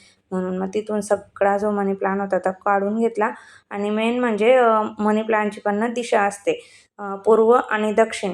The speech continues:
अ, त्या, त्याच्यामध्ये जी दिशा येते ना, तिथे आपण मनी प्लांट ठेवायचा असतो आपल्या घरामध्ये. तर मी पाईपामुळे तिकडे लावलेला होता, पण, अ, असो, तिकडेही मला छान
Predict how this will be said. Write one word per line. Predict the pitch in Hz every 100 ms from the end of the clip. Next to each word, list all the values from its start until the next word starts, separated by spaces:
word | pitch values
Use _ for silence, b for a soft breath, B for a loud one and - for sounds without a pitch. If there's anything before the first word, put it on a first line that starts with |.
| - _ _ _ _ 190
अ, | 190 196
त्या, | 202 202 - _
त्याच्यामध्ये | 214 208 233 240 240 247
जी | 247
दिशा | 247 233 240
येते | 202
ना, | 202 220
तिथे | 240 233 240
आपण | 226 226 214
मनी | 208 208
प्लांट | 202 208 202
ठेवायचा | 220 220 190 185
असतो | 190 196
आपल्या | 190 190
घरामध्ये. | 185 185 180 185 185
तर | 196 185
मी | 190 214 226 B B _
पाईपामुळे | 208 202 240 247 247 233
तिकडे | 233 214 208
लावलेला | 202 196 196 214
होता, | 208 202 214
पण, | 214 202
अ, | 196 190 196 196 190 B _ 226
असो, | 220 226
तिकडेही | 226 208 214 202 190
मला | 214 202 202
छान | 202 202 190